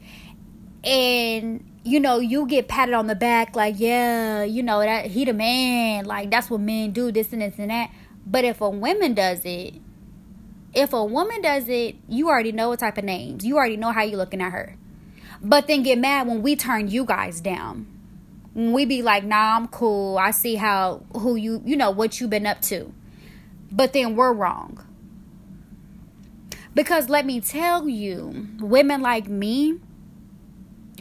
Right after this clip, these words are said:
oh, we're watching how you are when you're single.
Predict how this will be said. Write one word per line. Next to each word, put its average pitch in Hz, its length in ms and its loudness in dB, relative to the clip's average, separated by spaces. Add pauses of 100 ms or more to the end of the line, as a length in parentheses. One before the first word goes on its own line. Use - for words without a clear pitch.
(400)
oh, 254 140 6
we're 370 220 2
watching 285 400 2
how 247 180 2
you 226 260 0
are 208 160 4
when 196 160 -6
you're 190 120 -4
single. 220 540 -4